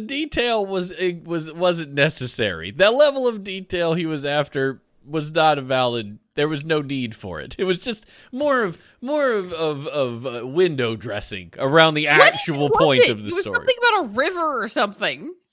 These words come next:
Speaker 1: Somehow the river was, uh, I told him that there was a river not too far from our house, and he was like, "Well, how far?" I was like, "I don't know. I haven't been there, but I know it's supposed to be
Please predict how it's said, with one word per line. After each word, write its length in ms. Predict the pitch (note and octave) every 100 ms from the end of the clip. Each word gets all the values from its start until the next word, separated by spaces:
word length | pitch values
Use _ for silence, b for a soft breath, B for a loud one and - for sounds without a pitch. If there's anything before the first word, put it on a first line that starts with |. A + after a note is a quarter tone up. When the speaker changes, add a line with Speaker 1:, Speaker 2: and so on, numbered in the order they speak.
| _ -
Speaker 1:
Somehow 680 | B3 C#4+ B3 B3 G#3+ F3+ D#3+
the 140 | E3
river 720 | D#3 D#3+ D3+ D3+ D3 C#3 C3 E2 C#2+ G2
was, 260 | B2+ A#2
uh, 380 | A#2+ - A#2+ A2+ G#2+ - -
I 140 | B2+ C#3+
told 260 | E3 F3+
him 120 | E3 D3
that 100 | D3
there 140 | D3+
was 120 | C3+
a 60 | C3+
river 400 | B2 C#3+ C#3 C3+
not 240 | C3 B2+
too 160 | C3+ B2
far 260 | A#2+ A#2
from 160 | A2+ A2
our 140 | G2+
house, 520 | G#2+ G#2 G2 G2+ - -
and 140 | - A2
he 100 | A2+
was 140 | A2
like, 160 | B2+ B2
"Well, 120 | B2+
how 200 | C3+ C#3
far?" 220 | - A#2
I 20 |
was 100 | A2
like, 140 | A2+ A2
"I 140 | B2+
don't 160 | A#2+ F#2+
know. 160 | F#2+
I 80 | G2+
haven't 180 | A2 F2+
been 200 | F#2+ F2+
there, 180 | F2+ F2
but 240 | F2+ B1
I 80 | G2+
know 200 | G2+ G#2+
it's 100 | G2+
supposed 300 | - G2+ -
to 40 | C#3+
be 280 | F#2+ F#2